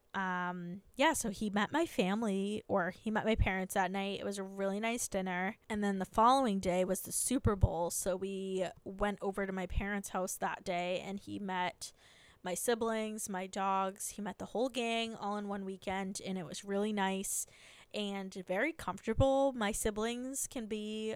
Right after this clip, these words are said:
a couple of them can be on the shyer side, and I feel like they were totally and completely themselves, very talkative, and just comfortable around him, which just gave me so much peace of mind. I feel like,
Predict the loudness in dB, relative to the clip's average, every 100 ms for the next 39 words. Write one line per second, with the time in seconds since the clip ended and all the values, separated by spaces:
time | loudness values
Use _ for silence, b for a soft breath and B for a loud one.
0 | -6 -8 -6 -4 -2 -4 -6 -8 -4 -2
1 | -2 -4 -4 -2 -2 -2 0 2 2 0
2 | -2 -2 0 0 -2 -4 -4 -2 0 2
3 | 2 0 -4 -4 -4 -4 -2 0 -2 -4
4 | 4 6 6 4 0 -2 -2 -2 0 0
5 | 0 0 4 4 2 B B B B -4
6 | -2 -2 -2 -6 -6 -4 0 2 2 2
7 | 0 -2 -2 -2 -2 -2 -2 0 -2 -2
8 | -4 -4 -4 -6 -4 -4 -6 -6 -6 -8
9 | -10 -8 -6 -6 -6 -4 -6 -2 -2 0
10 | 0 -2